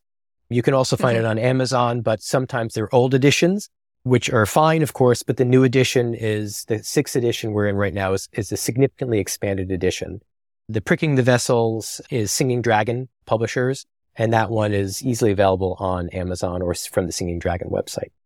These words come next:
Speaker 2: Okay. Before we start, I have to give you my perception because I, I find it, um, kind of silly, actually,
Speaker 1: Uh-huh.
Speaker 2: about Dong acupuncture. So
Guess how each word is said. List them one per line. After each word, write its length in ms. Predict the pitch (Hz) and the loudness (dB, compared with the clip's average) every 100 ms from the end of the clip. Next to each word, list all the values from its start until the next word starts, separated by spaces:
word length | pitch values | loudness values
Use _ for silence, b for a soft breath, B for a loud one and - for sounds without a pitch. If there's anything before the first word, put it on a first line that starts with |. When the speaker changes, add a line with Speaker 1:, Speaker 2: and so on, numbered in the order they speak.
| 185 | -20
Speaker 2:
Okay. 380 | - - 233 - _ - | -18 -12 -12 -12 _ -12
Before 260 | - 247 | 0 2
we 100 | 226 | 2
start, 340 | - - 202 - | 0 2 2 2
I 60 | |
have 160 | 196 180 | -2 -2
to 100 | 214 | -4
give 140 | 202 | -4
you 120 | 202 202 | -4 -4
my 120 | 185 | -4
perception 800 | - 180 - 185 - 190 - 180 208 | -6 -8 -6 -6 -4 -8 -10 -16 -14
because 300 | 214 202 196 | -12 -10 -6
I, 140 | 190 190 _ - | -4 -6 _ -2
I 100 | 190 | 0
find 260 | - 202 196 | 2 4 2
it, 140 | - _ _ _ - | 0 _ _ _ -8
um, 380 | 190 180 - - _ _ _ _ - | -8 -6 -10 -14 _ _ _ _ -18
kind 200 | - 220 | -4 -2
of 80 | 247 | -2
silly, 560 | - - 151 208 320 311 - | -2 -2 0 0 -2 -4 -4
actually, 640 | - - 320 294 311 311 - | -2 -2 -2 -2 -2 -4 0
Speaker 1:
Uh-huh. 200 | 131 127 | 0 2
Speaker 2:
about 360 | 214 202 208 - | 2 4 4 2
Dong 340 | 202 190 190 - | 0 0 -4 -4
acupuncture. 800 | 190 - 202 190 190 - - - _ _ _ | -4 -4 -8 -8 -8 -10 -10 -12 _ _ _
So 480 | - 269 254 240 | -2 4 6 6